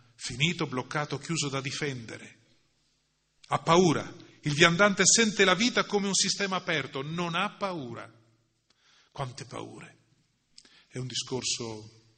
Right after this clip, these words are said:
sapete che nella Bibbia ci dice il saluto più usuale di un angelo o di un profeta di Dio è non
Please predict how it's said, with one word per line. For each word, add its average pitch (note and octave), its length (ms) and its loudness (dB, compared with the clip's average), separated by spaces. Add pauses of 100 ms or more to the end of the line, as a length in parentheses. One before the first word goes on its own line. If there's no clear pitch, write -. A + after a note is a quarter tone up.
(1500)
sapete C3 480 0
che A#2 140 -2
nella A2+ 220 -2
Bibbia C3+ 360 0
ci A#2 300 0
dice C#3 320 2 (1800)
il - 140 0
saluto D3 380 10
più - 760 0
usuale A2+ 880 2 (200)
di B2 140 -2
un A#2+ 140 2
angelo B2+ 540 2
o A#2+ 280 -4
di A#2 140 -4
un A#2+ 100 -2
profeta A#2+ 500 -2
di A2+ 140 -6
Dio C3 300 0
è C#3+ 320 -2 (400)
non C#3+ 300 4